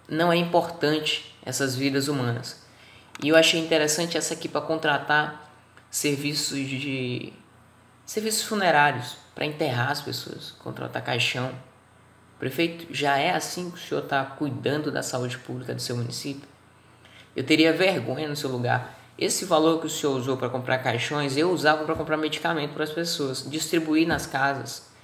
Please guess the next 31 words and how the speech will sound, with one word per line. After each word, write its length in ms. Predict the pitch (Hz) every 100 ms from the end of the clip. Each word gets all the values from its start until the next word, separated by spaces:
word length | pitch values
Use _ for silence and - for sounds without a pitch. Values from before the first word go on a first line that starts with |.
| - -
Eu 120 | - 156
usava 400 | 139 147 160 156
pra 140 | 170
conceder 720 | - - - 175 - 151 165
benefício 640 | 165 175 165 156 185 208
pras 160 | 165 143
pessoas. 540 | 123 120 - - - - - - -
Isso 140 | -
é 20 |
uma 140 | 214 208
vergonha. 760 | 214 226 147 127 139 120 123 - - _ _ _ _ _ _
É 100 | -
uma 160 | 156 175
vergonha 540 | 175 180 139 135 156
o 40 | 151
senhor 180 | 156
deixar 300 | 143 147 147
de 100 | 139
investir 380 | 143 143 143 -
em 60 | 147
saúde 340 | 143 139 147
pública 340 | - 143 147 -
pra 120 | 147
investir 440 | 147 147 147 151
em 20 |
caixões, 640 | 147 139 123 - 127 131 - -
pra 100 | -
enterrar 460 | 135 139 147 135 135
o 80 | 147
seu 200 | - 139
povo. 380 | 120 120 120